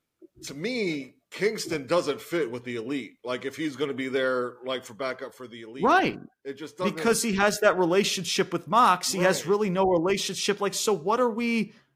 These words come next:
Speaker 2: like, what are we doing here, man?
Speaker 1: Yeah.
Speaker 2: I, I don't understand. If you wanna tell a story between Mox and Kingston,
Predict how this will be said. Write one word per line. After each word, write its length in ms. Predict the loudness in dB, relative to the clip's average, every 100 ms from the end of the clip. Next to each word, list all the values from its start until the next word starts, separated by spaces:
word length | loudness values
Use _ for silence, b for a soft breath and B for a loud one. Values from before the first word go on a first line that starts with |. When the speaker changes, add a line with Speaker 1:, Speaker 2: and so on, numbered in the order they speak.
| _ _
Speaker 2:
like, 120 | -8 -2
what 180 | 2 2
are 60 |
we 180 | 2 -2
doing 380 | 0 2 2 0
here, 240 | -2 -4
man? 240 | -4 -6 -4
Speaker 1:
Yeah. 80 | 0 2
Speaker 2:
I, 80 | 2
I 40 | 0
don't 440 | 0 0 0 -2
understand. 640 | -2 -2 -2 0 0 -2 B B
If 160 | -4
you 160 | -2 2
wanna 180 | 2 2
tell 320 | 0 2 4
a 60 |
story 460 | 2 0 0 2 2
between 460 | 0 -6 -4 -4 -2
Mox 520 | -2 -2 -2 -4 -4 b b b
and 160 | -4 -4
Kingston, 600 | -4 -4 -2 0 0 0